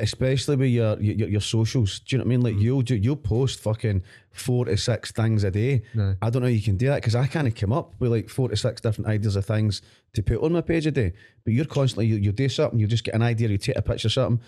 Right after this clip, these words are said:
Speaker 1: So you are very, like, you're, you're always on the go, you're always doing stuff, you've always got ideas. And that's obviously what's got you to this level, because you're just, you're always, you don't need a to-do list. You, you actually don't.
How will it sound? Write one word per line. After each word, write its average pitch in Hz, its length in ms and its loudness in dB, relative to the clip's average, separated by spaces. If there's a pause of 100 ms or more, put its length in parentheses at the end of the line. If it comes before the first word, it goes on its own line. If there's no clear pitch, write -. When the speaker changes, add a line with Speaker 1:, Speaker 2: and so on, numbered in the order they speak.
(220)
Speaker 1:
So - 160 -4
you 123 300 2
are 127 240 2
very, 113 440 2
like, 104 360 -2
you're, 110 160 0
you're 104 140 0 (160)
always 127 280 2
on 107 120 2
the 101 80 2
go, 110 180 0
you're 107 160 2
always 110 200 2
doing 107 220 0
stuff, 113 280 -2
you've 104 100 2
always 107 200 0
got - 120 -4
ideas. 107 560 -2 (400)
And 101 160 2
that's - 560 -4
obviously 98 300 -2
what's 95 160 -2
got 110 240 0
you 104 100 0
to 92 80 0
this 92 200 0
level, 117 280 0
because 113 320 0
you're 101 100 0
just, 101 240 -2
you're 98 200 0
always, 98 480 -2 (300)
you 131 60 0
don't 135 140 0
need 143 160 0
a 202 60 0
to-do 180 260 -2
list. - 320 -10 (240)
You, 127 160 2
you 139 80 0
actually 117 240 0
don't. 120 260 -2